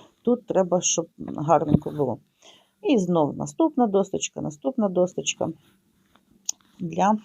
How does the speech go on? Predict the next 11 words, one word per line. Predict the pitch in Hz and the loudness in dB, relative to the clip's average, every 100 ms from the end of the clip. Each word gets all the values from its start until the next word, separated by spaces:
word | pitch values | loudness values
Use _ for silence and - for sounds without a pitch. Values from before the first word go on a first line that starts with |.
| _ | _
морозилки. | 170 170 185 165 143 147 151 147 _ _ _ _ _ _ _ _ | -6 -2 -2 -2 -4 -6 -14 -14 _ _ _ _ _ _ _ _
Гарненько | - 185 196 160 151 | 0 2 2 -2 -2
викладаємо. | 151 151 233 233 285 277 254 254 - _ _ _ _ _ _ _ _ _ _ _ _ _ _ _ _ _ _ | -2 0 0 4 4 6 4 2 -4 _ _ _ _ _ _ _ _ _ _ _ _ _ _ _ _ _ _
З | 190 190 180 | 0 2 4
решти | 240 240 - 196 | 6 6 4 0
фаршу | - 320 - 226 | 2 2 2 4
я | 214 | 4
зроблю | 202 190 185 | 2 0 0
кульки | 196 240 233 214 | 0 -2 -2 -2
для | 165 175 | 0 -2
супа. | - 147 147 147 | -2 -6 -6 -10